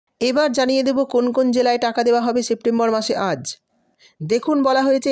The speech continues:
এইবার সেপ্টেম্বর মাসে দুটি ধাপে টাকা দেওয়া হবে। প্রথম ধাপে বারোটি জেলায় সবার প্রথম টাকা ছাড়া হবে।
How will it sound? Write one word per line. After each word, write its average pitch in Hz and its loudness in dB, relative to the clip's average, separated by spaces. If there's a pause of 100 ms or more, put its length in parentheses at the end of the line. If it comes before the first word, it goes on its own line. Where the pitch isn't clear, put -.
এইবার 247 0
সেপ্টেম্বর 240 0
মাসে 240 0
দুটি 220 -2
ধাপে 240 0
টাকা 220 0
দেওয়া 220 2
হবে। 175 0 (680)
প্রথম 262 2
ধাপে 269 2
বারোটি 240 2
জেলায় 240 2
সবার 233 0
প্রথম 240 0
টাকা 226 -2
ছাড়া 226 -2
হবে। 180 -2